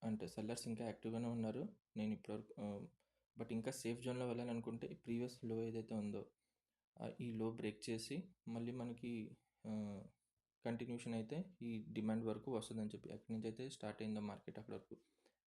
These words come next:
And ఇక్కడ ప్రీవియస్‌గా గ్యాప్ ఫిల్లింగ్ ఏరియాస్ కూడా ఉన్నాయి చాలా వరకుని, అవన్నీ ఫిల్ చేయడానికి కూడా వస్తుంది. ఇదొక రీజన్. ఓకే, ఇప్పుడు మార్కెట్ డౌన్ ట్రెండ్ల గురించి మనం తీసుకుంటున్నాం. ఇప్పుడు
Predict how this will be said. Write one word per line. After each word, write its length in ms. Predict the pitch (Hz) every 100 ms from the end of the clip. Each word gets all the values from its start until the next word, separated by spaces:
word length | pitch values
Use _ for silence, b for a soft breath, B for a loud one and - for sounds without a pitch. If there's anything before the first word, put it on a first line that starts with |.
| -
And 100 | 120
ఇక్కడ 160 | 117
ప్రీవియస్‌గా 440 | - 113 110 110 117
గ్యాప్ 220 | 101 104
ఫిల్లింగ్ 280 | - 117 117
ఏరియాస్ 260 | 107 110 110
కూడా 160 | 110
ఉన్నాయి 220 | 104 98
చాలా 200 | 101 101
వరకుని, 340 | 104 - - 160 175 b b b b -
అవన్నీ 220 | 127 131
ఫిల్ 180 | 135 120
చేయడానికి 280 | 120 117 123
కూడా 140 | 120
వస్తుంది. 320 | 104 - 95 - _ _ _ -
ఇదొక 260 | 117 117
రీజన్. 320 | 110 107 107 85 _ _ -
ఓకే, 160 | 113 139
ఇప్పుడు 220 | 123 123
మార్కెట్ 380 | 117 110 107 135
డౌన్ 200 | 117 110
ట్రెండ్ల 300 | 110 120 120
గురించి 340 | 113 113 113 131
మనం 180 | 143 127
తీసుకుంటున్నాం. 580 | 120 107 110 107 104 - _ _ _ _ -
ఇప్పుడు 240 | 123 117